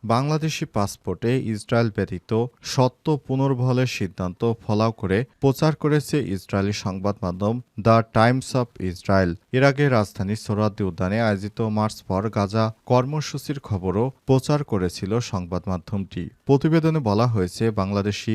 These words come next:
পাসপোর্টে ইসরায়েল ব্যতীত লেখাটি পুনঃস্থাপন করেছে। এর ফলে বাংলাদেশের নাগরিকরা যাতে ইসরায়েল ভ্রমণ করতে না পারেন তা নিশ্চিত করা হয়েছে। ইসরায়েলকে স্বীকৃতি না দেয়া মুসলিম প্রধান বাংলাদেশের জন্য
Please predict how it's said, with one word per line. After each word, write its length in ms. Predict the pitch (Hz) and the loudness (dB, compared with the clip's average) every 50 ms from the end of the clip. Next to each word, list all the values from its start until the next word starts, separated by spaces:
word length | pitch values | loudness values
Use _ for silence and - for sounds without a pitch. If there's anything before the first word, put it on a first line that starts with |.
| 110 107 _ _ | -4 -4 _ _
পাসপোর্টে 600 | - 113 120 123 - - _ 98 92 - - 117 131 135 _ _ _ 127 135 | 0 0 0 0 -2 -8 _ -6 -6 -2 0 -2 -2 -2 _ _ _ 0 0
ইসরায়েল 360 | 127 - - - 156 160 160 143 | 0 -2 0 2 2 2 2 2
ব্যতীত 340 | - 156 143 - 156 - - | 0 -2 -2 -2 -8 -4 -2
লেখাটি 520 | 156 135 117 92 - - 101 90 - 120 123 117 _ _ | 0 2 2 0 0 -2 -4 -4 -2 -4 -4 -4 _ _
পুনঃস্থাপন 800 | - 117 123 131 131 123 113 - _ - 101 90 - - 98 107 127 - | -6 -2 -2 0 0 0 -2 -4 _ -6 -6 -6 -4 -6 -8 -8 -8 -8
করেছে। 420 | - 104 95 95 98 - - - 104 92 | -6 -6 -2 -2 -2 -4 -2 -2 -2 -2
এর 100 | 92 90 - _ | -2 -4 -6 _
ফলে 240 | - 95 90 98 110 127 - _ _ - | -6 -4 0 0 -2 -2 -4 _ _ -4
বাংলাদেশের 640 | 101 104 110 120 120 120 117 123 117 - - 123 | -2 0 0 2 0 0 0 0 -2 -2 -4 -4
নাগরিকরা 560 | 110 98 90 85 - 98 98 98 - - 107 98 | -2 -2 -4 -2 -4 -6 -6 -6 -4 -4 -4 -2
যাতে 300 | 87 98 90 - - 113 123 127 113 | -2 -4 -6 -4 -2 -2 -2 -2 -2
ইসরায়েল 440 | 104 101 - - - 110 107 110 110 - _ _ - | -4 -6 -6 -4 0 0 0 0 -2 -4 _ _ -12
ভ্রমণ 340 | 104 101 117 120 131 147 151 | -2 0 0 2 2 0 -4
করতে 340 | 143 - 156 147 - - 143 131 | -2 -2 -2 -4 -2 -2 -4 0
না 140 | 123 110 101 | 0 0 0
পারেন 300 | - 107 95 92 95 92 - | 0 -2 -2 -2 -2 -6 -4
তা 140 | - 95 95 98 107 - _ - | -2 0 0 0 -2 -8 _ -4
নিশ্চিত 400 | 110 113 123 - - - 135 - - | -2 -2 -2 -4 -4 -8 -8 -8 -6
করা 260 | - - 95 90 90 | -6 -4 -2 -2 -2
হয়েছে। 460 | 87 90 101 98 95 - - - 104 95 87 - _ _ - | -2 -2 -2 -2 -2 -4 -4 -2 -2 -2 -2 -4 _ _ 0
ইসরায়েলকে 560 | 131 127 120 - - 165 170 170 - - 170 147 | 0 0 0 0 0 0 0 0 0 0 -2 -2
স্বীকৃতি 580 | - - - 120 - - - 139 131 - 143 131 | 0 -2 -4 -4 -6 -4 -8 -8 -6 -4 -4 -2
না 160 | 113 104 104 107 | 0 2 0 0
দেয়া 260 | 92 - 90 90 107 117 | 0 -2 -2 -2 -2 -2
মুসলিম 460 | 113 107 107 - - - 123 117 117 117 - _ _ | -2 -4 -6 -6 -6 -2 -2 -2 -2 -2 -6 _ _
প্রধান 320 | - 127 127 123 139 151 151 139 | 2 2 2 2 0 -2 0 0
বাংলাদেশের 640 | 123 110 107 107 110 110 110 107 - - 120 107 101 | 0 0 0 2 -2 -2 -2 -4 -6 -6 -8 -8 -8
জন্য 260 | - - 90 92 | -6 -8 -6 -6